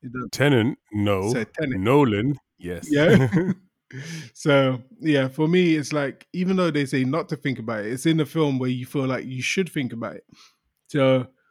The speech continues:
Speaker 1: yeah, I don't know. It's like, it's like watching, um, what's that other stupid film?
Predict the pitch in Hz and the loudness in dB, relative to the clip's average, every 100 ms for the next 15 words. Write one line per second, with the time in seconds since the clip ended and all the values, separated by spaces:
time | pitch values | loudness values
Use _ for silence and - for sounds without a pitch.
0 | _ _ _ _ _ _ - 233 214 170 | _ _ _ _ _ _ 0 4 4 4
1 | 147 151 196 254 254 196 214 240 208 220 | 2 0 0 0 0 -2 -2 0 0 -2
2 | - 220 196 190 196 185 165 - 170 202 | 0 -2 0 0 0 -2 -4 -6 -4 0
3 | 170 131 160 139 - 139 123 - 131 120 | 0 0 -2 -4 -4 -4 -6 -6 -6 -6
4 | 113 | -8